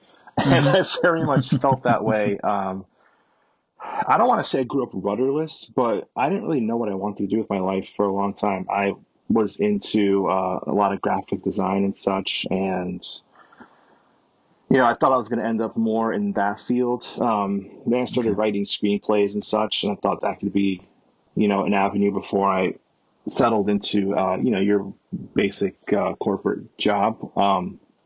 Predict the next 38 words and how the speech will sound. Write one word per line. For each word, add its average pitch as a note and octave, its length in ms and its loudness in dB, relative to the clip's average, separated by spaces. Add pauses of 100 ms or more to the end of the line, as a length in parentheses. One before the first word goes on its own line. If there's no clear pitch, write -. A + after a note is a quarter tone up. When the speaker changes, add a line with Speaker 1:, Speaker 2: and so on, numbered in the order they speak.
Speaker 1:
in G#2+ 140 2
my F2+ 280 -2 (160)
early G2 240 0
twenties. G2+ 480 0 (520)
You C3+ 80 6
know, B2 100 6
and A2+ 80 6
I A2+ 160 4
found A#2 180 2
a G#2 60 0
lot G2+ 180 2
of G2+ 120 -4
success - 480 -4
there, G#2 400 2
you A2 120 0
know, G2 120 0
climbing G2 320 0
the F#2 80 -4
ladder. G2 360 0
And, F#2+ 320 -2 (120)
um, F#2 420 -4 (960)
as B2+ 120 2
I D3 40 4
got C3+ 340 2
older, A2 380 2
I F#2+ 60 -4
think C3 220 -4
I B2 40 0
was G#2+ 320 -2
twenty-five G#2+ 960 0 (1600)
or G#2 120 2
so, G2 720 -4
uh, F#2+ 420 0
you B2 80 0
know, G2+ 100 0
I A#2 60 0
started C3+ 340 0
just G#2+ 220 -8